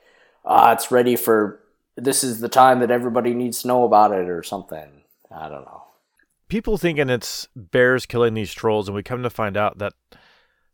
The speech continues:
Speaker 2: the government is making it look like these are bear attacks or bear, bears, a bear, some, uh,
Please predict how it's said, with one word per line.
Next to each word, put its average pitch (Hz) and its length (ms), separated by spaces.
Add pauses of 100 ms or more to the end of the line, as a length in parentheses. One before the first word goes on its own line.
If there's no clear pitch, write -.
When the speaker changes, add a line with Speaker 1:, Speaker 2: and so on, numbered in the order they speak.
Speaker 2:
the 107 80
government 139 520
is 120 140
making 113 340
it 95 60
look 101 360
like 120 420
these 107 180
are 107 140
bear 110 760
attacks 104 1040
or 98 240
bear, 101 800 (640)
bears, 104 720
a 110 160
bear, 98 320
some, 101 360
uh, 104 100